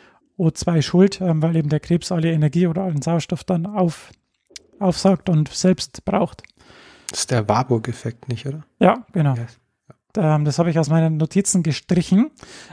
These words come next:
Speaker 1: Ähm, und für den gab's auch schon mal einen Nobelpreis. Für den Herrn Warburg. Ich weiß
Speaker 2: Mhm.
Speaker 1: jetzt nicht mehr genau wann. Ähm,
Speaker 2: Ich glaub,
Speaker 1: aber
Speaker 2: den haben, den haben wir sogar besprochen.
Speaker 1: Ja. Den haben, also du hast den besprochen.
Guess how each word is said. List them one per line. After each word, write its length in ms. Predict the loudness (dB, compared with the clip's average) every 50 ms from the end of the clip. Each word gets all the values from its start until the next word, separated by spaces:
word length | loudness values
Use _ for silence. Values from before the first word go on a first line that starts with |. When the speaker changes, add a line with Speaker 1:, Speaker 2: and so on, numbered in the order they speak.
| -16 -4 2
Speaker 1:
Ähm, 380 | 4 6 6 6 6 6 4
und 100 | 2 0 -2 _ _ -4
für 140 | -4 0
den 180 | 2 2 4 4
gab's 260 | 4 2 2 2 2
auch 160 | 0 0 0
schon 160 | 0 0 0 2
mal 220 | 2 2 2 2
einen 260 | 0 -2 -2 -4 -4
Nobelpreis. 560 | -4 0 0 -2 -2 -2 -6 -8 -8 -10 -12 _ _ _ _ _ _ _ _ _ _ _ _ _ _ _ _ _ _ _ _ _ _ _ _ _ _ _ _ _ _ _ _
Für 180 | -4 -2 0 0
den 160 | 2 0 0
Herrn 220 | 0 0 0 0
Warburg. 380 | -2 -2 -2 -2 -4 -6 -6 -12 -20 _ _ _ _ _ _ _ _ _ _ _ _
Ich 120 | -10 -4
weiß 120 | -2 -2 -2
Speaker 2:
Mhm. 40 | -2
Speaker 1:
jetzt 120 | -2 -2
nicht 60 | 0
mehr 100 | 0 2
genau 240 | 2 0 0 0 -2
wann. 240 | -2 -4 -4 -4 -8 -12 -20 -20 -20 -20 -20 -20 -20 -14 _ 2
Ähm, 200 | 4 4 4 4
Speaker 2:
Ich 20 |
glaub, 140 | 4 2 2
Speaker 1:
aber 120 | 2 0 0
Speaker 2:
den 120 | 0 -2
haben, 200 | -4 -4 -4 -2
den 100 | 0 0
haben 120 | 2 4
wir 120 | 4 4 4
sogar 220 | 4 2 0 0
besprochen. 420 | 0 0 0 0 0 0 0 -6 -8 -12 -20 _ _ _ _ _ _ _ _ _ _ _ -2 2
Speaker 1:
Ja. 160 | 2 2 2 0 _ _ _ _ _ _ _ _ _ _ _ _ _ _ _ _ _ _ _ _ _ _ _ -6
Den 120 | -4 -2
haben, 140 | -2 -2 0
also 180 | 0 0 2 4
du 160 | 4 4 4
hast 140 | 4 2 0
den 80 | -4 -4
besprochen. 400 | -4 -6 -6 -8 -8 -6 -8